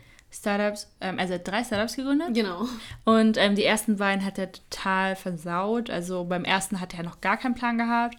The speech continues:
Speaker 1: Beim zweiten wusste er dann schon so ein bisschen, ja, okay, so muss ich das machen, da muss ich hin.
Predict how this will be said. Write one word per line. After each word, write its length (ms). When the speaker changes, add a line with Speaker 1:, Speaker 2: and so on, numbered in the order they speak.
Speaker 1:
Beim 160
zweiten 420
wusste 280
er 60
dann 160
schon 160
so 100
ein 100
bisschen, 380
ja, 260
okay, 260
so 140
muss 180
ich 60
das 160
machen, 240
da 120
muss 200
ich 120
hin. 280